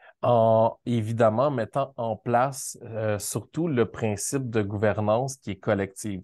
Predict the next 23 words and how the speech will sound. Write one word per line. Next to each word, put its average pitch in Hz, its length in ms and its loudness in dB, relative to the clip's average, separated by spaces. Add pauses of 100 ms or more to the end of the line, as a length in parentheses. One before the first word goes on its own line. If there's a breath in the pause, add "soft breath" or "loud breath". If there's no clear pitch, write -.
(120)
donc 92 240 -4
dans 104 100 0
la 101 160 2
prise 117 260 -6
de 110 100 -2
décision. 95 600 -6 (720 loud breath)
Et 120 400 0
plus 123 180 -4
tard 170 260 4
dans 151 100 4
les 117 180 0
outils, 151 300 -4
cette - 260 -4
mise 131 180 0
en 127 140 2
place-là 123 420 0 (120)
nous 123 160 -2
permet 123 420 0
d'arriver 123 600 -2
et 139 40 -2
de 113 140 -2
mentionner 113 640 -4
à, 104 400 0